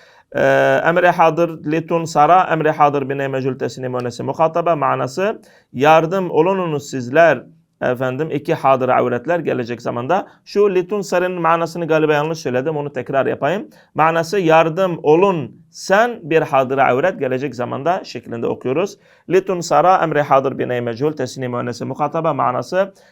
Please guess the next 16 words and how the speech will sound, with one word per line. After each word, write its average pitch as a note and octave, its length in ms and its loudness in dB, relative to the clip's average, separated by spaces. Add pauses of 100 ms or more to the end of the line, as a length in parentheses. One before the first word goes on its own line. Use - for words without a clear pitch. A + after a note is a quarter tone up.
(100)
yardım D#3+ 520 2
olunuz D3+ 600 0
sizler C3+ 520 0
iki C#3+ 200 -8
hadıra C3 580 2
avretler B2 520 0
gelecek A#2+ 420 -8
zamanda. C3+ 540 2 (180)
Son G3+ 260 -4
kelimemiz D3 580 -4
litun B2+ 300 -6
sarne F3 600 0 (280)
emri E3 260 2
hadır D3+ 520 2
binay C3+ 220 -4
mechul C3 480 0